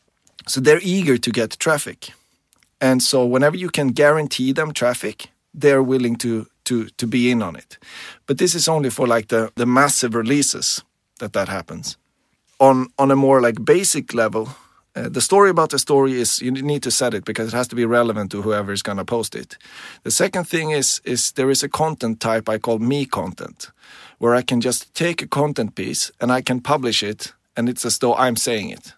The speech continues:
So it says something about me. And there are some perfect examples about that online, and they, they're flowing by every, every day, essentially.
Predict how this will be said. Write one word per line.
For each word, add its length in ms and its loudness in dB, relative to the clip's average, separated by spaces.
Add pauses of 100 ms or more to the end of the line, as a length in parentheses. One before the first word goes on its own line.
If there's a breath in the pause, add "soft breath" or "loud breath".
So 160 -6
it 140 -4
says 220 0
something 320 -2
about 320 -4
me. 300 -8 (360 soft breath)
And 460 0 (140)
there 180 4
are 80 2
some 180 0
perfect 460 -2
examples 560 -2
about 300 0 (180)
that 360 -6
online, 520 -2
and 140 -4
they, 180 0
they're 220 -2
flowing 400 0
by 200 2
every, 560 -6
every 220 -2
day, 220 -2
essentially. 560 -10